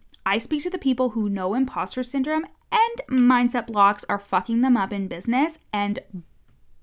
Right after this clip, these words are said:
blocking abundance from coming to them. And I speak to the people who are realizing that and are actually wanting to change this. In the past, I've tried to convince people that they need this work.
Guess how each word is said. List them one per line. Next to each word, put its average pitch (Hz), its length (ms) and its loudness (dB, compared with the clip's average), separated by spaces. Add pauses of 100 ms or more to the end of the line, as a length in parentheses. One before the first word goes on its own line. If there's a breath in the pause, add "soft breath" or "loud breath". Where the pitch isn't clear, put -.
(220)
blocking 208 480 2
abundance 226 720 -2 (260 loud breath)
from 208 160 -2
coming 196 360 -4
to 269 100 -4
them. 302 260 4 (380 loud breath)
And 220 200 0
I 214 140 6
speak 302 340 -2
to 339 100 -4
the 285 80 -2
people 240 320 0
who 220 180 -4
are 190 180 0
realizing 226 720 0
that 170 280 -2 (120)
and 226 200 0
are 196 200 4
actually 233 540 4
wanting 190 420 -4
to 190 100 -14
change 185 480 -12
this. - 360 -10 (360 loud breath)
In 247 140 6
the 453 140 4
past, 190 480 0
I've - 180 -4
tried 208 380 -4
to 349 120 -2
convince 233 540 0
people 294 440 -2
that 196 220 -6
they 208 180 0
need 196 460 -4
this - 280 -12
work. - 380 -10